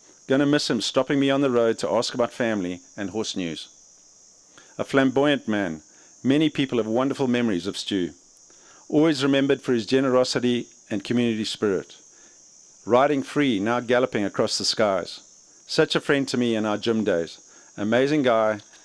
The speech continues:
and good friend." Doctor Ashmore and the Avenues and, and some of the staff down in South and here said when Stu went into the hospital, he just caused chaos. And he was saying hello to people and asking what was wrong with them and chatting and full of life.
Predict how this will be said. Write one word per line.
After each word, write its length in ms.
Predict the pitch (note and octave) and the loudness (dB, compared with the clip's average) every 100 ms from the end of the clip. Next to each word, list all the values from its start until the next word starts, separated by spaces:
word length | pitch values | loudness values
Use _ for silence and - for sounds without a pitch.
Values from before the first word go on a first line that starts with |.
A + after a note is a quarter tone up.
| - | -10
and 200 | - G2+ | -6 0
good 160 | B2 A2 | 0 0
friend." 440 | - A#2+ F2+ - - - - - - - - - - - - - - - _ | -2 -2 -2 -10 -18 -20 -20 -20 -20 -20 -20 -20 -20 -20 -20 -20 -20 -20 _
Doctor 280 | B2 - C3+ | -2 2 4
Ashmore 720 | C3+ C#3+ - C#3+ C#3+ C#3+ - | 4 2 0 0 2 0 -2
and 200 | C#3 A2+ | -4 -2
the 160 | A#2 - | 0 0
Avenues 640 | C3+ C#3 C#3 C3+ C3+ A#2+ | 0 0 0 0 -2 -4
and, 180 | A2 G#2+ | -8 -8
and 140 | A#2 G#2 | -10 -4
some 160 | B2+ | 0
of 60 | B2 | 0
the 60 | |
staff 440 | A2 - C3 B2+ - | -2 0 2 2 0
down 200 | B2 A#2+ | -2 -2
in 80 | G2+ | -4
South 460 | - A#2+ A2+ - | 0 0 0 -4
and 140 | F#2+ F2 | -10 -8
here 460 | - A2+ G#2+ G2+ - - - | -2 0 0 -2 -10 -20 -18
said 240 | - C3 A#2 | -2 0 0
when 120 | A2+ | -2
Stu 320 | - F3 E3 | -2 -2 2
went 180 | C#3+ C3+ | 2 2
into 160 | B2+ | 0
the 140 | B2 B2 | 0 2
hospital, 360 | C#3 - A2 | 0 -2 -4
he 140 | F#2 G#2 | -4 -6
just 220 | B2+ - | -8 -6
caused 260 | D3 C3 - | -4 -4 0
chaos. 560 | C#3+ C#3 G#2+ - - - - - - - | 0 2 -2 -8 -20 -20 -20 -20 -20 -10
And 140 | A#2 | -4
he 60 | C3+ | -2
was 120 | C#3+ | 0
saying 200 | - C#3+ | 0 2
hello 260 | C#3+ D#3 D3+ | 2 0 0
to 160 | - | -4
people 580 | C#3+ D#3 D3 - D3+ D3+ | -4 -4 -4 0 2 2
and 140 | A#2+ A2+ | 0 -2
asking 340 | C#3 - D3+ | -4 -2 -2
what 160 | D3 D3+ | -2 -4
was 140 | B2+ | 0
wrong 180 | C#3+ D3+ | 2 2
with 180 | C#3 - | -2 0
them 300 | D3+ D3 C3+ | 0 2 0
and 140 | F#2+ | -2
chatting 580 | - C3+ - C3+ C3 A#2+ | 0 0 0 -2 -2 -4
and 120 | G#2+ | -10
full 200 | - D3+ | -6 -4
of 100 | A2+ | -2
life. 380 | G#2 F2 E2+ | -2 -4 -6